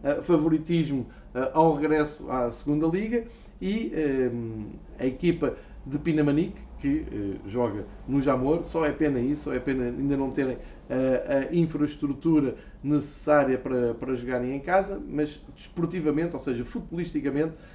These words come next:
são seis jogos sem perder, quatro vitórias, dois empates, eh, e apenas a derrota com o Benfica. É um arranque extraordinário do Casa Pia.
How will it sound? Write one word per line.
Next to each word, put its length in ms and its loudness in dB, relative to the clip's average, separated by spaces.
são 600 0
seis 440 0
jogos 520 -2
sem 240 -2
perder, 360 0
quatro 260 -2
vitórias, 480 0
dois 200 0
empates, 500 -2
eh, 280 0
e 80 2
apenas 400 2
a 40 6
derrota 440 -2
com 400 0
o 140 0
Benfica. 640 -2
É 80 -8
um 160 0
arranque 320 -4
extraordinário 680 0
do 80 -4
Casa 280 -2
Pia. 320 0